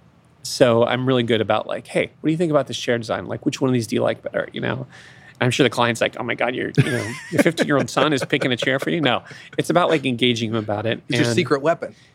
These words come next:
Speaker 1: and I also teach him about, you know, they ask me often, um, because it's so accessible that we'll go somewhere and go on vacation, or we'll go to a ho-, restaurant or something. They'll be like, "Dad, what do you think about the furniture here? Like, what do you think
Speaker 2: Do
Speaker 1: about that
Speaker 2: they?
Speaker 1: space?" Yeah.
Speaker 2: Yeah. I mean, you talked about growing up in a design-oriented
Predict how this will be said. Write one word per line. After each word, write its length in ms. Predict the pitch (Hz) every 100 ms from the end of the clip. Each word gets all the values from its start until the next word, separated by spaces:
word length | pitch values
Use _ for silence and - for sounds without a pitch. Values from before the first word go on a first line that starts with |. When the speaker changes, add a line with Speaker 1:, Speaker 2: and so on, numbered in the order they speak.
| _ 156
Speaker 1:
and 80 |
I 40 | 190
also 200 | 208 165
teach 280 | - 135 139
him 80 |
about, 400 | 120 110 107 110 - _ -
you 80 | 123
know, 60 | 123
they 120 | 156
ask 300 | 127 135 -
me 220 | 113 - _ -
often, 380 | 110 - - 131 - - - - - - -
um, 400 | 123 120 117 110
because 240 | 110 143 123
it's 100 | -
so 100 | 117
accessible 500 | - 120 - - 123
that 80 |
we'll 100 | 123
go 160 | 120 117
somewhere 580 | - 120 117 113 113 113 _ - - _ _ -
and 80 | 127
go 80 |
on 80 | 123
vacation, 460 | 117 - 113 - 113
or 40 |
we'll 100 | 110
go 100 | 110
to 40 | 110
a 40 |
ho-, 200 | 104 117 -
restaurant 420 | 117 117 - 104
or 60 | 110
something. 260 | - -
They'll 60 | 123
be 60 |
like, 80 | 120
"Dad, 140 | 131 127
what 80 |
do 40 | 123
you 40 |
think 140 | 117 120
about 140 | 110
the 80 | - _ -
furniture 320 | 139 127 120
here? 140 | 117
Like, 160 | - -
what 60 | 127
do 40 |
you 20 |
think 120 | 120 127
Speaker 2:
Do 40 |
Speaker 1:
about 80 | 117
that 60 |
Speaker 2:
they? 160 | 110 87
Speaker 1:
space?" 140 | - -
Yeah. 80 | -
Speaker 2:
Yeah. 220 | - 120 98
I 80 | 131
mean, 160 | 143
you 100 | 139
talked 260 | 139 135 -
about 280 | 120 110 110
growing 320 | 123 113 107
up 140 | 101
in 80 | 107
a 60 | 98
design-oriented 800 | 107 104 104 98 101 98 110